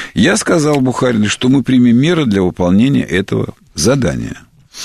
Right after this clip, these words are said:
То есть Бухарин как политический, так скажем, задачедатель, если так можно выразиться. Вот еще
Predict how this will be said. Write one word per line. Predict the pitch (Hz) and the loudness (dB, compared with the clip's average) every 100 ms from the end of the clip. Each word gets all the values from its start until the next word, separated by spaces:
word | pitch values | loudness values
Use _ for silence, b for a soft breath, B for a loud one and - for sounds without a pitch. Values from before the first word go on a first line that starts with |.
| B B B | B B B
То | - | -2
есть | 73 71 | 0 0
Бухарин | 82 - 208 233 | -2 0 0 2
как | - - - - - - | 0 -4 -6 -8 -18 -6
политический, | 85 80 - - - - - - - | -2 -2 -2 -4 -4 -4 -8 -10 -8
так | - | -6
скажем, | - 71 67 - - B B B | -4 -4 -2 -4 -6 B B B
задачедатель, | 78 196 175 240 233 202 80 - 67 | -2 0 0 0 -2 -2 -2 -4 -8
если | 62 - | -8 -8
так | 69 65 | -8 -4
можно | 65 58 | -4 -4
выразиться. | 65 65 58 53 - - - _ B B B B B B B B B B B B B | -6 -6 -8 -10 -8 -10 -10 _ B B B B B B B B B B B B B
Вот | - 143 180 | -4 -2 0
еще | 185 156 151 135 | 0 0 0 0